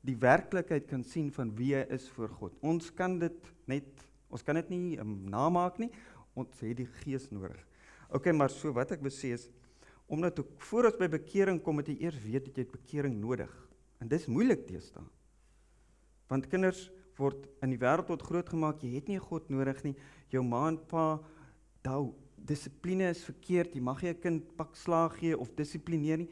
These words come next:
Alles word afgebreek so, en ek sê nou nie ons kinders nie, maar die, die wêreld word grootgemaak is, jy's okay, doen wat jy wil,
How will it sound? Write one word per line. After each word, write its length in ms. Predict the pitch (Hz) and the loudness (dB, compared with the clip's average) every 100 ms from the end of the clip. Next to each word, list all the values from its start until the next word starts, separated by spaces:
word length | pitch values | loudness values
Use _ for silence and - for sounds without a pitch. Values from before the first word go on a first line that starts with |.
| - - | -8 4
Alles 300 | 190 226 226 | 4 4 2
word 220 | 208 - | -4 2
afgebreek 580 | 165 175 190 135 139 135 | 0 2 -2 2 2 2
so, 260 | 156 143 - | 0 0 0
en 100 | 139 | -2
ek 120 | 147 - | -4 -4
sê 120 | 170 | -4
nou 100 | 175 | -2
nie 140 | 165 | 0
ons 200 | 120 127 | -2 -4
kinders 300 | - 123 117 | -4 -6 -2
nie, 80 | 139 | 2
maar 160 | 143 139 - - - - | 2 2 -6 -20 -20 0
die, 100 | 170 | 0
die 300 | - - 160 | 0 0 4
wêreld 340 | 151 185 240 | 10 10 10
word 140 | 226 214 | 4 4
grootgemaak 640 | 202 202 202 175 160 160 | 8 8 6 4 4 4
is, 160 | 143 - - | -2 -10 4
jy's 220 | 139 - | 4 6
okay, 420 | 214 - 208 208 | 4 4 4 6
doen 320 | 175 127 185 214 | 4 4 4 4
wat 160 | 220 | 2
jy 120 | 220 | 2
wil, 480 | 131 113 139 147 147 | 2 4 8 8 4